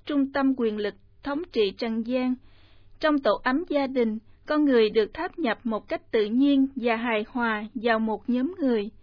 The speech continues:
thắng vượt sự chống đối giả dối giữa cá nhân và xã hội. Trong lòng gia đình, người già cũng như trẻ em được đón tiếp. Không ai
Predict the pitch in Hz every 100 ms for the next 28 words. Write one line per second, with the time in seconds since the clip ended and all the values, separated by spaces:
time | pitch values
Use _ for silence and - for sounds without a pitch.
0 | - - - 320 370 403 226 220 - 220
1 | 190 277 277 302 277 349 294 208 220 262
2 | 262 349 - 196 202 285 349 339 285 262
3 | 262 240 214 190 202 233 262 208 190 196
4 | _ - _ _ _ _ - 294 277 254
5 | 226 233 277 233 233 220 220 - - 247
6 | 247 233 233 214 208 - 254 330 294 -
7 | 208 - 262 262 262 220 214 - 240 277
8 | 294 302 349 - - - - - - -
9 | 302 294 285 277